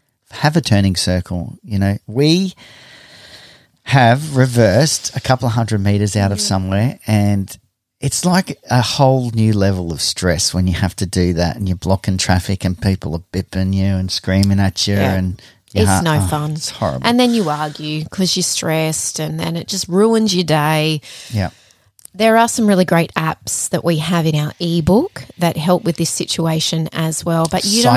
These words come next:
Speaker 1: Psychic.
Speaker 2: Yes.
Speaker 1: Awesome
Speaker 2: Yeah.
Speaker 1: app. Yeah.
Speaker 2: Yeah. You don't wanna get caught in a situation like that or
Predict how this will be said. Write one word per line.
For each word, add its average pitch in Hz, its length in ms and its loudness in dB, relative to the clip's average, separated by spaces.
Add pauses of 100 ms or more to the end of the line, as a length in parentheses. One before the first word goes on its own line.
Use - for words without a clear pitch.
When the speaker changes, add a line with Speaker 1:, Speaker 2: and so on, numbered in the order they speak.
(120)
Speaker 1:
Psychic. 92 260 -6
Speaker 2:
Yes. 170 520 -10 (300)
Speaker 1:
Awesome 104 400 -2
Speaker 2:
Yeah. 76 100 -6
Speaker 1:
app. - 180 -10 (100)
Yeah. 190 100 -2
Speaker 2:
Yeah. 180 160 0 (360)
You 220 100 0
don't 233 140 2
wanna 226 160 2
get 190 240 -2
caught 185 480 2
in 190 160 -2
a 185 60 2
situation 160 760 -4
like 160 200 -2
that 160 280 -2
or 160 220 2